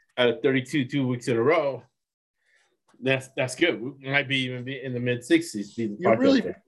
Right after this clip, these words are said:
Speaker 2: you're really putting the pressure on us to <laughs>
Speaker 1: <laughs> Pressure on myself to come up with a
Speaker 2: You,
Speaker 1: pick.
Speaker 2: you have to, but you have to, though. That's the thing.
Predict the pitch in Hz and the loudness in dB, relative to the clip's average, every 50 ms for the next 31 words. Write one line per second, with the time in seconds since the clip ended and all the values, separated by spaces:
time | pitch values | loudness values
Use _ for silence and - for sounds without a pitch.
0 | - 208 220 220 240 277 302 311 233 - 247 233 202 175 175 151 - 185 185 180 | -12 -4 -2 4 4 6 6 6 6 6 6 4 4 4 0 2 4 4 4 4
1 | - 190 170 147 143 135 127 123 - - 151 165 151 147 - - - - - - | 4 4 4 4 4 4 0 -2 -6 -4 0 2 2 4 4 2 2 0 0 -2
2 | - - - - - - - - 120 135 127 - - - 214 - - - - - | -2 -4 -4 -6 -8 -8 -10 -2 0 0 0 0 2 2 2 2 2 -2 -4 -4
3 | - - - 135 - _ _ _ _ _ _ _ - 196 - - - - - - | -4 -6 -16 -16 -16 _ _ _ _ _ _ _ -6 -4 -4 -4 -12 -10 -10 -12
4 | - _ _ _ _ - 180 175 - 190 180 175 165 147 139 135 - 147 147 170 | -12 _ _ _ _ 2 2 6 8 8 8 10 8 6 6 4 4 4 6 6
5 | 156 - - - _ _ 127 131 131 131 131 127 - 117 110 110 170 175 175 202 | 6 4 -2 -10 _ _ -16 -12 -8 -6 -6 -6 -6 -8 -6 -4 -2 0 2 2
6 | 196 185 170 160 151 156 156 160 170 165 - 156 127 104 - - 139 131 - 131 | 4 6 8 8 8 10 10 8 8 8 6 4 4 4 2 -2 -2 0 0 2
7 | 131 127 120 117 139 147 - 131 117 107 107 107 107 110 113 113 - - 101 - | 2 4 4 4 2 0 -2 -6 -4 -2 -2 -2 0 0 -2 -2 -4 -14 -6 -4
8 | 110 101 90 | -4 -4 -4